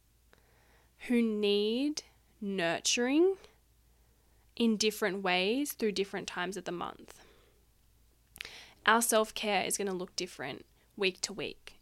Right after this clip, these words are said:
each month. Our self-care is gonna look different cycle to cycle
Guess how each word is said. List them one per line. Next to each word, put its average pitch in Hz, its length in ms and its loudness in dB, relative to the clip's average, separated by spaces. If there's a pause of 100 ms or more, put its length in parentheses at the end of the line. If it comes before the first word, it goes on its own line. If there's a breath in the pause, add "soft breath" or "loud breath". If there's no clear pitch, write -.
each - 260 -4
month. - 400 -12 (1600 soft breath)
Our 233 120 6
self-care 233 640 2
is 208 140 0
gonna 214 160 0
look 202 220 -4
different 202 400 -6
cycle 214 360 0
to 233 100 -4
cycle 226 480 0